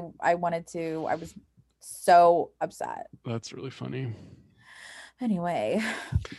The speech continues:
Speaker 2: Ugh. Uh, okay, what was your worst?
Speaker 1: Okay, so my worst was, shit, I didn't collect, I didn't select a worst.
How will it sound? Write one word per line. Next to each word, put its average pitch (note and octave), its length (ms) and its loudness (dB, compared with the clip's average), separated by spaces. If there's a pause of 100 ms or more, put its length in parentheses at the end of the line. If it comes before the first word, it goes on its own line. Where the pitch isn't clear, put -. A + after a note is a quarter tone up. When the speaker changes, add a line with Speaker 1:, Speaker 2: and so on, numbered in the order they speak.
(680)
Speaker 2:
Ugh. D3+ 300 8 (680)
Uh, B2 840 4 (260)
okay, A2+ 180 -2
what G#2 120 0
was G#2+ 100 -4
your G2+ 100 -4
worst? - 240 -8 (540)
Speaker 1:
Okay, D#3 500 2 (200)
so F3+ 1000 4
my D#3+ 440 0
worst F3+ 1000 -2 (300)
was, D#3+ 1500 2 (500)
shit, - 380 0
I A#3+ 120 2
didn't E4+ 280 -2
collect, C#4 560 -4
I A#3 80 -6
didn't D#4+ 220 -4
select C#4 340 -4
a F#3+ 80 -2
worst. G#2+ 480 -6